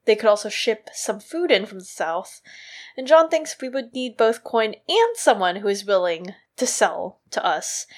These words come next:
He's like, "Well, the Eyrie would probably be our best hope. They're untouched from the war, and it's some fertile land." But he's also like, "Eh, I don't know how Lysa's gonna feel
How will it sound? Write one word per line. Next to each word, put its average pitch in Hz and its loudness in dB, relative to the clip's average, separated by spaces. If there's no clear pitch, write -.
He's 254 -4
like, 311 6
"Well, 330 8
the 302 2
Eyrie 392 0
would 381 0
probably 339 4
be 311 0
our 294 6
best 254 4
hope. 269 2
They're 208 2
untouched 202 0
from 202 -8
the 202 -4
war, 302 8
and 208 0
it's - -12
some 208 -6
fertile 190 -4
land." 277 -4
But 240 8
he's 240 -4
also 247 0
like, 262 0
"Eh, - -12
I 523 -8
don't 523 0
know 466 4
how 403 0
Lysa's 330 0
gonna 320 -2
feel 294 2